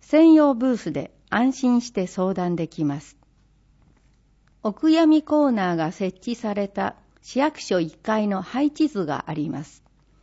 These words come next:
正面玄関を入ると右側に市民課があります。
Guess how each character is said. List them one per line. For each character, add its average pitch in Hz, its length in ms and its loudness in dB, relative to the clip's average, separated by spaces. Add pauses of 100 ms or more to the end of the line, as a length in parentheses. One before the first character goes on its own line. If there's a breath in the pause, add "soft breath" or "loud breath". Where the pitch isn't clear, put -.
(760)
正 285 280 4
面 294 300 6
玄 269 260 2
関 185 260 -2
を 160 60 -2
入 185 320 -4
る 151 120 -10
と 156 280 -6
右 208 260 -2
側 226 280 0
に 208 180 -4
市 208 220 -4
民 262 200 2
課 240 180 -2
が 208 120 -2
あ 185 80 -2
り 165 140 -4
ま 156 160 -4
す。 - 140 -20